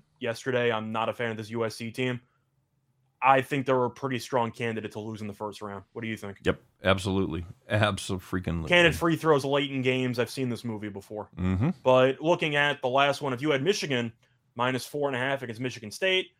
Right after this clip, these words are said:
Speaker 1: they led by sixteen at half, and they won by seventeen. Michigan State,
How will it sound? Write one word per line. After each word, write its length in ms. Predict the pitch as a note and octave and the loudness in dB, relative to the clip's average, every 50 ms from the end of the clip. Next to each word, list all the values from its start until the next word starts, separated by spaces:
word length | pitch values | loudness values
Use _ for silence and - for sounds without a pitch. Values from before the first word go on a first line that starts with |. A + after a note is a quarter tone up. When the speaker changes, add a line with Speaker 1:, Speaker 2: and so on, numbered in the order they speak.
| _ _ _ _ _ _ _ | _ _ _ _ _ _ _
Speaker 1:
they 100 | A#2+ B2 | -2 -2
led 220 | B2+ B2+ C3+ C3+ B2+ | 2 2 2 2 2
by 120 | B2+ A#2+ | 2 0
sixteen 580 | A#2+ - - A#3+ A#3 - - - G#3 G3+ F#3+ D#3+ | 0 -2 -4 -6 -6 -6 -6 -4 -4 -2 -2 -2
at 80 | A#2+ | -2
half, 440 | B2 C#3+ D3+ D3+ D3+ D3 - - - - - | 0 0 2 2 2 0 -4 -10 -18 -12 -8
and 220 | B2+ C3 C3 C3 | -6 -4 -4 -2
they 60 | B2+ | -4
won 300 | B2 A#2+ B2+ B2+ B2 B2+ | -2 -2 -2 -2 -2 0
by 200 | A#2 A#2+ A2+ A2+ | 0 2 2 2
seventeen. 800 | A2 - - C3+ A#2+ A2+ A2+ G#2+ - C3 B2+ B2 A#2+ A2+ A2+ G#2 - _ - - _ _ _ _ _ | 0 -4 -4 -6 -6 -6 -8 -10 -8 -8 -8 -6 -6 -8 -8 -10 -12 _ -20 -20 _ _ _ _ _
Michigan 360 | C#3 D3+ D#3+ - C#3+ C#3+ C3+ | -4 -4 -2 -2 -2 -2 -2
State, 480 | B2+ - - D#3 D3+ D3+ D3 D3 C#3+ - | -4 -2 -2 0 0 0 0 -2 -4 -8